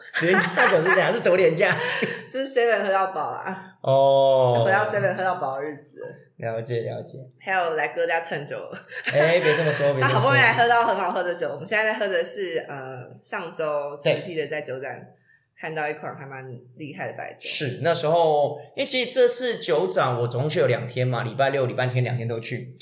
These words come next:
Speaker 1: 哇，两天真的是，我只能说啊，醉生梦死。<laughs> 真的，我夸张，真的是如此。然后现场又喝到一个，呃，酒商朋友他们的摊位，然后有一款非常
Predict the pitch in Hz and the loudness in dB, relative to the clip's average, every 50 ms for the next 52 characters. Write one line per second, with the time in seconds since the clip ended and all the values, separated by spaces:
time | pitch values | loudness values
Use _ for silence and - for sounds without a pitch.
0 | - - 127 123 120 123 120 117 110 117 127 127 135 135 117 117 - 135 131 135 | -8 -4 -4 -4 -4 -6 -6 -6 -4 -2 -2 0 0 -2 -2 -2 -4 -2 -2 0
1 | 170 170 160 135 127 151 156 156 151 135 120 120 - - - - - _ _ - | 0 2 2 2 2 2 4 2 2 2 0 -2 -6 -10 -16 -18 -20 _ _ 0
2 | - 202 175 196 180 175 175 165 143 135 - - - - - - - _ _ _ | 2 2 4 4 2 2 0 0 0 0 -2 -2 -4 -8 -16 -20 -20 _ _ _
3 | _ - - - - - - - 147 123 - - - - - 415 - - 466 440 | _ -10 -10 -10 -8 -6 -2 -2 0 0 2 0 0 2 2 0 2 4 2 2
4 | - - - - - - - - 226 220 214 269 226 185 175 190 185 - 190 196 | 2 0 -4 -4 -4 -2 2 2 2 4 4 4 2 2 0 -2 0 0 2 2
5 | 196 196 196 180 175 180 165 165 185 170 156 151 156 151 - 131 123 - - - | 2 2 2 2 4 2 4 2 0 0 0 0 0 2 0 0 0 -4 -8 -10
6 | - - - 160 - - 123 147 196 262 262 240 - - - - - - - 247 | -12 -12 -12 -14 -16 -4 0 2 4 4 2 2 -2 -6 -6 -2 2 2 4 4
7 | 185 139 139 185 180 147 165 165 165 175 165 156 143 165 160 165 151 139 135 127 | 4 2 4 4 4 4 2 2 2 2 2 2 2 0 2 2 4 4 4 4
8 | 113 - - - - - - _ _ - 143 135 131 127 135 131 180 180 - 170 | 2 -2 -8 -12 -16 -20 -20 _ _ -2 -2 0 0 0 0 2 2 2 2 2
9 | 165 127 120 160 160 156 147 139 127 147 160 127 127 127 135 131 151 151 131 - | 0 0 0 0 0 0 0 0 2 0 0 0 0 -2 -2 0 0 0 0 0
10 | - - - - - - 123 131 170 151 127 123 165 - - - 120 110 104 - | -2 -8 -14 -18 -8 -4 -2 0 0 2 0 0 -2 -4 -6 -8 -8 -8 -10 -6
11 | - - 165 165 170 - 131 117 107 113 120 120 | -4 -4 -2 0 0 0 -2 -2 -4 -6 -8 -10